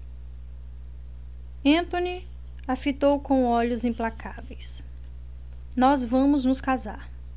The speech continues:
falou simplesmente, e sua voz era a do aristocrata que não admitia protestos e esperava ser obedecido. "Não há mais nada a fazer."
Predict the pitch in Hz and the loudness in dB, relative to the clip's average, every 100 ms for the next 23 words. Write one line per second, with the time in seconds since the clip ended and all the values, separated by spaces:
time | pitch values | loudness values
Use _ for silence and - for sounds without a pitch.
0 | - - - 247 254 262 - 240 254 247 | -14 -6 8 10 10 8 4 0 0 0
1 | 220 226 233 262 254 - - - - - | 0 0 -2 -4 -6 -8 -14 -14 -6 0
2 | 240 311 311 247 262 254 226 220 240 247 | 2 6 6 6 6 8 6 2 4 4
3 | 247 262 262 269 - 285 - 240 233 254 | 6 4 4 2 0 0 4 4 4 2
4 | - 254 240 294 403 277 269 233 262 254 | 2 6 6 6 6 6 4 4 0 2
5 | 233 226 226 220 220 - 220 262 - 285 | 2 0 -2 -4 -4 -4 0 0 2 4
6 | 285 311 330 330 320 285 277 320 - - | 6 6 4 2 0 0 0 0 -2 -4
7 | - - - - - - - - - - | -8 -10 -12 -12 -14 -14 -14 -14 -14 -6
8 | 247 254 254 277 262 269 269 262 240 - | 4 8 10 10 8 6 4 2 -2 -4
9 | - | -10